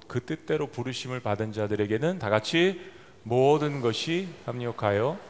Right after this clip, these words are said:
선을 이루느니라." 뒤에 것만 생각하지 마세요. 첫 번째, 하나님의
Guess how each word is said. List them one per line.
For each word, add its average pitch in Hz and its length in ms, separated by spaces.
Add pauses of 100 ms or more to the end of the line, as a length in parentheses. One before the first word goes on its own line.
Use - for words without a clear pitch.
(280)
선을 131 560 (260)
이루느니라." 87 680 (1040)
뒤에 143 220
것만 131 340
생각하지 123 500
마세요. 98 480
첫 - 220
번째, 90 420 (500)
하나님의 117 400